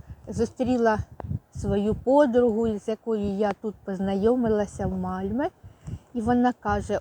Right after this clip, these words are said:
«Ой, я бачу, Світлана, ви там виставляєте фотографії, пишете про, м, свій бізнес. Бізнес у вас, у вас же мережевий».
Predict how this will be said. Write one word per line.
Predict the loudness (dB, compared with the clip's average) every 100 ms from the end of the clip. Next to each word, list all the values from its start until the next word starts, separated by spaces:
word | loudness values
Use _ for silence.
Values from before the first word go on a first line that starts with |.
| 0
«Ой, | 0 2 2 2
я | 2
бачу, | 4 4 4
Світлана, | 0 -2 -2 -2 0 0
ви | -2 -4
там | -2 -2
виставляєте | -2 -6 -4 -2 2 2 4 4 2 -6 -12 -12
фотографії, | -10 -8 -8 -4 2 4 4 4 2 -2 -4
пишете | -8 -8 -10 -8 -8
про, | -2 2 4 4 -2 -14 -10 -4
м, | -2 -4 -6 -2
свій | 0 2 2
бізнес. | 2 8 8 8 6 2 0 -4 -4
Бізнес | 0 2 4 6 6 6
у | 6
вас, | 4 4 4 2 2
у | 4
вас | 6 6 6
же | 2
мережевий». | 4 2 4 6 6 6 6 2 2 -4 -8